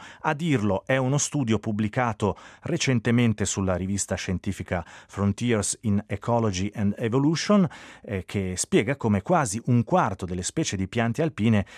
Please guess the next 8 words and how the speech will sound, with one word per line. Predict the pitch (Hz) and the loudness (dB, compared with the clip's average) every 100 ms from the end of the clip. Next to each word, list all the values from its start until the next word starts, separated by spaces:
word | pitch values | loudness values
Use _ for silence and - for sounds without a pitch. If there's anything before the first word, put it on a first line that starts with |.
| - | -10
sia | - - 147 - | -2 2 2 2
minacciato | 135 135 131 - 107 104 101 - - - | 0 0 0 0 0 0 -2 -4 -14 -20
dal, | - 104 123 120 117 | -8 -2 0 0 2
eh, | 110 107 104 104 98 98 113 95 | 2 2 2 2 0 -2 -6 -8
dal | 87 107 113 110 | -4 -2 -2 0
ritiro | 156 - 123 117 | -2 0 2 2
dei | 98 | 0
ghiacciai. | 90 95 - 101 73 80 | -2 -4 -2 -4 -6 -10